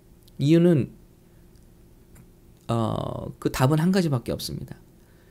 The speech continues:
요셉이 음, 다신 숭배 사상이 가득한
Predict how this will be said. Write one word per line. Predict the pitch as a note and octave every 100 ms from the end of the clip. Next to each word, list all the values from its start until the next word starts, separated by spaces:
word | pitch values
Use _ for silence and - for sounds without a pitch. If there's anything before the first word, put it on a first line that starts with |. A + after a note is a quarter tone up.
| - - B2
요셉이 | A#2 B2+ C#3 A#2+ D#3 A#2 E2+ - - - _ - - -
음, | G2+ G2 - -
다신 | - - A#2 D3+ D3+
숭배 | D3+ C#3+ C#3
사상이 | C3 B2+ A#2+ B2 C#3+ -
가득한 | - - B2+ B2+ - C3+ C#3+ D3